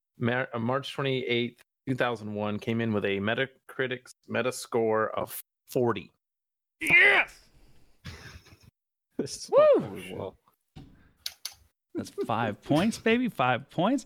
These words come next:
Speaker 2: I'll take it.
Speaker 1: Yeah.
Speaker 3: Now I need you, Matt. I'm already up to seventy-nine.
Speaker 2: Wait, hold on. What am I doing?
Speaker 3: What?
Speaker 2: That's not it.
Speaker 3: <laughs> How am I
Speaker 2: Uh,
Speaker 3: at seventy-nine already?
Speaker 2: <laughs>
Speaker 3: What kind of shit games are you picking, Boris?
Speaker 1: Well, you know, like I said, this is gonna run the gamut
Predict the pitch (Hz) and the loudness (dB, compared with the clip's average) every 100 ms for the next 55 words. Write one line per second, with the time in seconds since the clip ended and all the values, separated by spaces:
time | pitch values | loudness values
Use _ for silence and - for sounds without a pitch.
0 | - 123 - - 226 302 285 117 107 175 | -2 -4 -4 -4 0 0 0 -2 -2 0
1 | 185 160 147 120 117 110 107 - 180 185 | 0 0 0 2 0 2 0 2 2 4
2 | 117 110 110 - - - - - - - | 4 2 0 -2 -10 -6 -4 -4 -2 -2
3 | - 123 135 113 90 113 117 110 113 104 | 0 -2 -2 -2 2 2 4 2 2 2
4 | 120 - 101 - 92 85 - - - - | 2 0 -4 -6 -6 -6 -8 -6 -6 -4
5 | 92 92 90 - - - 240 - 185 - | -2 -4 -4 -6 -4 -4 -4 -4 -2 -2
6 | - - 240 - - - - - - - | 0 2 2 2 -2 -2 -2 -2 -6 -8
7 | - 330 320 302 294 226 226 - - - | 4 6 10 10 10 8 4 0 -20 -4
8 | - - 254 151 - - 196 - 165 175 | -2 0 0 0 0 0 0 2 2 2
9 | 143 131 120 180 180 120 101 104 107 165 | 2 2 2 0 0 0 2 2 2 0
10 | 165 - - - - _ _ _ - 269 | -2 -10 -12 -14 -20 _ _ _ -4 0
11 | 403 440 440 339 311 330 226 226 - 285 | 2 2 2 0 0 0 0 -2 -2 0
12 | 254 170 - - 220 208 214 190 190 185 | 0 -4 -10 -6 -2 0 0 0 0 2
13 | 147 110 | 0 -4